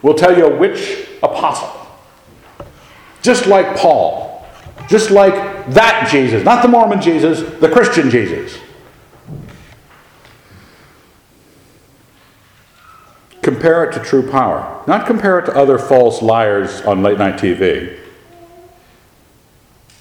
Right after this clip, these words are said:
And look at what it does. The man in whom the evil spirit was leaped on them,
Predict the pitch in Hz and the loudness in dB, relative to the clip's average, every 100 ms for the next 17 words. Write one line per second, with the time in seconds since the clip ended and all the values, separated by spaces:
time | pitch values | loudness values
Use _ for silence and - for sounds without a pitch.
0 | _ _ _ _ _ _ _ - 160 180 | _ _ _ _ _ _ _ -6 0 2
1 | 254 262 202 190 185 226 202 - - - | 0 0 0 0 2 2 2 0 -8 -12
2 | - - - - _ _ _ - 123 165 | -14 -18 -20 -20 _ _ _ -2 2 2
3 | 156 147 127 127 131 127 113 117 98 - | 2 0 -2 0 0 2 2 2 0 0
4 | 147 135 101 98 - - - 147 190 113 | 2 4 2 -2 -10 -14 -6 0 2 2
5 | 101 104 123 233 - 151 131 117 113 92 | 0 0 2 2 2 4 4 2 0 0
6 | - - | -6 -12